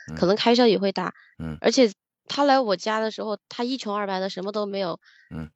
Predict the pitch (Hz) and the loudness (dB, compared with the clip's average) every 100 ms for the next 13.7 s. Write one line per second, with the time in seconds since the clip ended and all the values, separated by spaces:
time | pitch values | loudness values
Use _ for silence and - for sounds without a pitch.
0 | _ - 233 254 269 240 185 151 151 - | _ -8 -6 -4 0 2 2 0 -2 -6
1 | 170 170 165 170 170 208 208 - 160 180 | 0 0 2 0 0 0 -2 -4 -6 -6
2 | 175 175 180 - _ - - 202 190 - | -4 -2 -2 -6 _ -8 -2 -2 -2 -2
3 | 190 165 175 185 - - 196 - _ 87 | 0 0 0 -2 -4 -4 -6 -10 _ -6
4 | 95 87 85 _ _ _ 80 107 147 156 | -6 -6 -10 _ _ _ -8 -6 -4 -2
5 | 202 170 165 107 78 92 269 320 285 320 | -2 0 -2 -4 -4 2 4 4 4 2
6 | 285 247 247 262 - 262 262 - - - | 2 0 -2 -4 -6 -8 -6 -6 -4 -6
7 | - - - - - 392 381 302 - - | -6 -6 -8 -6 -2 2 4 4 0 -6
8 | - - - - - - - - - 415 | -12 -14 -14 -16 -12 -10 -8 0 6 6
9 | 226 202 233 339 330 269 - 269 226 208 | 6 2 -2 2 0 0 -2 -4 -2 -4
10 | 185 165 - 208 170 151 214 _ 82 78 | -4 -8 -8 -6 -4 -6 -12 _ -8 -8
11 | 76 _ _ _ _ _ _ _ - 98 | -10 _ _ _ _ _ _ _ -6 -4
12 | 85 90 104 - 160 311 294 117 147 - | -4 -4 -6 -2 0 2 2 2 2 -2
13 | 220 233 220 185 165 175 180 | -2 -2 0 0 0 -4 -10